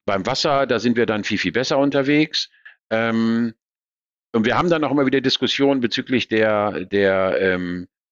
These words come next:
ich habe gerade, nämlich gerade noch unsere Sustainability-Strategie vorgestellt. Und da gibt's bei uns immer intensive Diskussionen zum Thema, ähm, Kreislaufprodukte. Also wann ist ein Produkt nachhaltig?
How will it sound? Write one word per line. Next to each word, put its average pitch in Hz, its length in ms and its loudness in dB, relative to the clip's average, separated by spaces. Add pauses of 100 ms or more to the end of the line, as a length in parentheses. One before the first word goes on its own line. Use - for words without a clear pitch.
(120)
ich 98 60 -4
habe 92 80 -8
gerade, 120 120 0
nämlich 113 180 2
gerade 117 220 -4
noch 113 100 -2
unsere 104 200 -2
Sustainability-Strategie 90 1200 -2
vorgestellt. 80 680 -2 (220)
Und 95 100 -6
da 95 60 -2
gibt's 87 220 -6
bei 120 100 -2
uns 117 160 -2
immer 120 120 0
intensive 131 420 2
Diskussionen 113 520 -2
zum 123 200 -4
Thema, 113 480 0 (480)
ähm, 113 240 0 (140)
Kreislaufprodukte. 90 880 -2
Also 85 360 0
wann 113 160 -2
ist 156 140 -2
ein 123 140 -2
Produkt 117 420 -4
nachhaltig? 78 800 -4